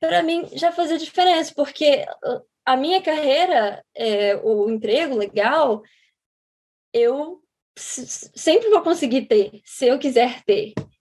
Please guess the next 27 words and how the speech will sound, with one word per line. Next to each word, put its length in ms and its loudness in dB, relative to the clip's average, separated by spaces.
E 420 2
eu 140 2
acho 180 0
que 60 2
é 60 4
importante 540 -2
a 40 -4
gente 280 -2
pensar 380 0
nisso, 260 -2
de 220 -8
que 180 -2
a 60 6
gente 300 -2
consegue 340 0
conquistar 340 -2
as 120 0
coisas 180 -2
que 60 -4
a 40 -2
gente 200 -2
quer. 180 0
Sim, 500 2
mesmo 300 0
que 60 -2
elas 180 2
se 200 -10